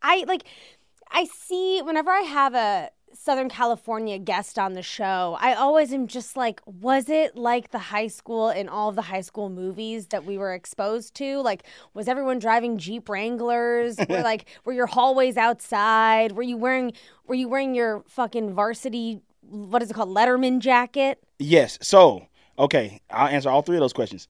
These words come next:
Speaker 2: So,
Speaker 1: Okay.
Speaker 2: there were some Jeep Wranglers involved.
Speaker 1: Okay.
Speaker 2: Um, uh, we went, uh, s-, the school that I went to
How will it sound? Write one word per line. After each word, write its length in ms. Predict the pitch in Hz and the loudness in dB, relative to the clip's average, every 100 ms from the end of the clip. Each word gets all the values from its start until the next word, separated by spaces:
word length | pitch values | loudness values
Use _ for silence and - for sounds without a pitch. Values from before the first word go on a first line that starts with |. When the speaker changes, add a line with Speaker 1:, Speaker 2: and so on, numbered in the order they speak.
| - | -6
Speaker 2:
So, 220 | 135 131 | 0 2
Speaker 1:
Okay. 140 | 123 - _ _ _ | 2 -4 _ _ _
Speaker 2:
there 220 | 127 139 | 4 6
were 200 | 139 156 | 8 6
some 180 | 165 139 | 4 0
Jeep 220 | 131 110 | -2 -4
Wranglers 360 | 113 95 87 - | -6 -8 -14 -16
involved. 640 | 107 113 110 107 113 - - _ - | -14 -8 -6 -6 -6 -10 -20 _ -10
Speaker 1:
Okay. 220 | 214 196 | -6 -4
Speaker 2:
Um, 440 | 120 113 110 113 - - | -2 -2 -2 -6 -10 -20
uh, 80 | 98 110 | -16 -2
we 140 | 147 | 2
went, 200 | 170 165 120 | 2 2 0
uh, 60 | |
s-, 160 | 131 - 135 | -4 -6 -4
the 120 | 139 | -4
school 260 | - 202 202 | 0 0 4
that 120 | 165 | 4
I 160 | 139 | 4
went 240 | 143 135 117 | 2 -2 -4
to 300 | 113 107 | -4 -6